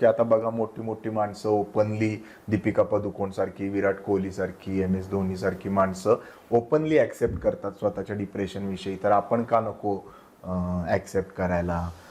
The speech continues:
हं? अनेक वेळेला त्यांना भीती असते की आपली माहिती गोपनीय राहील का, तर ही माहिती गोपनीय राहील पूर्णपणे, हे देखील त्यांना, अ, सांगणं फार आवश्यक असतं. कारण गेटकीपर बहुतांश वेळेला ओळखीचा असतो, नात्यातलं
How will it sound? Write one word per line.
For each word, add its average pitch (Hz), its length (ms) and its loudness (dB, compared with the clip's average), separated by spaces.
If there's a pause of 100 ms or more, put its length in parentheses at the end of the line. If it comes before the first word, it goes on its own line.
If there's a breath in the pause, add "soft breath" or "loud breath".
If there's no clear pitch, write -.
(160 loud breath)
हं? 180 180 -2 (180)
अनेक 123 300 0
वेळेला 131 180 6
त्यांना 127 240 -4
भीती 123 300 -4
असते 123 260 0
की 123 140 -2
आपली 117 260 2
माहिती 113 320 -2
गोपनीय 113 520 2
राहील 101 220 -2
का, 92 340 0 (480 loud breath)
तर 107 80 4
ही 113 120 2
माहिती 117 340 0
गोपनीय 131 540 4
राहील 117 240 0
पूर्णपणे, 104 600 0 (420 loud breath)
हे 120 80 8
देखील 139 440 0
त्यांना, 123 360 2 (380 loud breath)
अ, 104 280 -2
सांगणं 107 460 2
फार 110 120 6
आवश्यक 104 440 0
असतं. 101 220 -8
कारण 104 240 -2
गेटकीपर 113 540 2
बहुतांश 117 500 -4
वेळेला 117 160 2
ओळखीचा 117 540 2
असतो, 101 360 -2
नात्यातलं 107 540 0